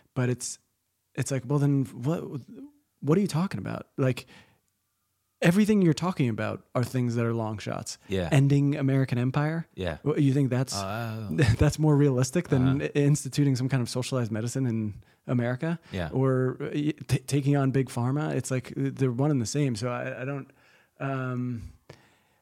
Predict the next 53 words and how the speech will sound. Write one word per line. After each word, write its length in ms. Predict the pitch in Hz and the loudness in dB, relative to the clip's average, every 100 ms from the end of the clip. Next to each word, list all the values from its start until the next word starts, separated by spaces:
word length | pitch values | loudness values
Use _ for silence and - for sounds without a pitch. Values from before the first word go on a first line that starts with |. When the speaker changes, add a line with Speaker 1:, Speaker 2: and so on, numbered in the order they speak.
| - | -2
Speaker 1:
yeah, 280 | 156 143 | 2 4
I 40 | 135 | 4
don't 120 | 139 | 2
know. 100 | 131 | 2
He 100 | 131 | 0
just 180 | 131 - | -2 -2
kind 120 | 131 | -4
of 60 | 120 | -2
seems 260 | 139 131 | -2 -2
a 40 | 117 | -2
bit 240 | 127 123 _ _ - | -4 -6 _ _ -6
like 180 | 139 120 | -4 -2
he's 140 | 120 | -2
gonna 200 | 131 123 110 - | 0 -2 -2 -6
be 220 | - 123 117 - _ _ _ | -2 -2 -2 -10 _ _ _
down 260 | 123 135 135 | -4 0 2
in 120 | 131 | 2
the 60 | 123 | 2
mud 380 | 120 123 123 123 | 0 0 -2 -4
with 120 | 123 | -4
this 160 | 120 | -4
whole, 120 | 127 - | -6 -2
like, 220 | 175 127 | -2 -2
he, 280 | - 233 240 _ _ | -4 -14 -16 _ _
he's 540 | _ - - - 151 143 | _ -20 -20 -10 -8 -2
gonna 160 | 170 | 2
be 80 | 160 | 2
constantly 680 | 139 147 156 - 160 170 139 | 0 0 0 0 -2 0 0
going, 460 | 147 139 135 127 98 - _ _ _ _ _ _ _ _ - - _ - | 2 2 2 0 -4 -16 _ _ _ _ _ _ _ _ -20 -20 _ 2
"That's 240 | 143 156 | 4 6
not 160 | 180 226 | 2 4
what 100 | 220 | 4
I 100 | 220 | 4
said 360 | 254 254 190 151 | 4 4 6 6
<laughs> 0 | |
about 360 | 175 185 180 190 - | 6 6 4 -2 -6
Speaker 2:
Sure. 200 | - - | 0 2
Speaker 1:
vaccines." 340 | 180 214 214 | 2 2 0
It's 120 | 160 165 | 0 -2
like, 200 | 131 160 | -2 0
yeah, 100 | 190 | 0
but 200 | 170 143 | 0 0
what 140 | 165 | -2
do 60 | 208 | -4
you, 320 | 196 175 156 | -6 -8 -8
you 120 | 160 160 | -4 -2
know, 100 | 131 | -2
what 140 | 143 | -2
do 40 | |
you 60 | 185 | -4
think 140 | 196 | -4
about, 220 | 185 175 170 | -4 -4 -2
like, 200 | 156 | -4